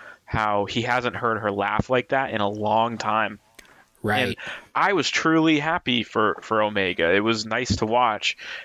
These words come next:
Speaker 1: And
Speaker 2: Well, the whole crew seemed relaxed and
Speaker 1: Yeah,
Speaker 2: happy
Speaker 1: just for
Speaker 2: where
Speaker 1: once.
Speaker 2: they were at for the first time. Like, they're not worried about anything. I mean, I think there's still the, the Sid issue in the back of their mind, but they're really not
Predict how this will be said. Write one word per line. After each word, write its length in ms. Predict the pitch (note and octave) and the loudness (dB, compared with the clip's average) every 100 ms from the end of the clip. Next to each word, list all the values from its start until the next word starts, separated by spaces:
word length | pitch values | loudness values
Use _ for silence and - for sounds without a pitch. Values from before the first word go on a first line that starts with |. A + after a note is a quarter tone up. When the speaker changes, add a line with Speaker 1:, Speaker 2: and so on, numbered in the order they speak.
| - | -10
Speaker 1:
And 260 | B2 B2+ A#2+ | -4 0 4
Speaker 2:
Well, 120 | F3+ | 4
the 100 | F3+ | 4
whole 180 | D#3+ B3+ | 4 2
crew 540 | - - E3 G3 B2+ | 0 0 6 6 6
seemed 400 | - - C3 A2+ | 4 4 4 4
relaxed 600 | A2+ A#2 A#2 A2+ A2 - A2+ | 4 4 4 2 0 0 2
and 100 | A2 | 2
Speaker 1:
Yeah, 60 | G#2+ B2+ B2+ | 2 0 0
Speaker 2:
happy 140 | F#2 | -2
Speaker 1:
just 140 | F#2 - | -4 -2
for 140 | C3+ | 0
Speaker 2:
where 140 | A2+ G#2 | 0 0
Speaker 1:
once. 280 | A2+ C3 | 2 2
Speaker 2:
they 80 | A#2 | 4
were 120 | A2+ | 4
at 380 | A2+ B2 G#2 - | 4 2 0 -6
for 160 | - C#3 | 0 0
the 100 | A#2+ | 2
first 320 | - C3 - | 2 2 2
time. 460 | C#3 B2 A#2+ G#2 G2 | 0 2 0 0 0
Like, 240 | A2 A2 | 0 0
they're 120 | A2 | 2
not 200 | A2 B2 | 2 2
worried 400 | G2 A#2+ C3 C3 | 2 4 4 4
about 240 | B2 A#2+ A#2+ | 2 2 4
anything. 580 | A#2+ A#2+ - A#2+ A#2 A#2 - - | 4 2 2 2 2 -2 -6 -6
I 40 | B2 | 0
mean, 160 | C#3 | 2
I 100 | C#3+ | 0
think 200 | C#3 F#3+ | 2 0
there's 200 | D#3+ D3 | 4 4
still 240 | - C#3+ B2+ | 4 4 4
the, 360 | A#2 A2+ A2 - | 4 4 2 -2
the 80 | A#2+ | -2
Sid 320 | - D3 B2+ | 2 2 2
issue 320 | A2+ - A2+ | 2 2 2
in 100 | G#2 | 2
the 60 | G2+ | 2
back 200 | G2+ G2+ | 0 0
of 60 | |
their 100 | G#2 | -2
mind, 360 | F#2+ - - G2 | 0 -2 -2 -2
but 160 | G2+ F#2+ | -4 0
they're 120 | A#2+ | 2
really 360 | C3 D3 D#3+ A2 | 4 4 4 4
not 460 | G#2+ A#2 A#2+ G#2+ | 2 2 2 0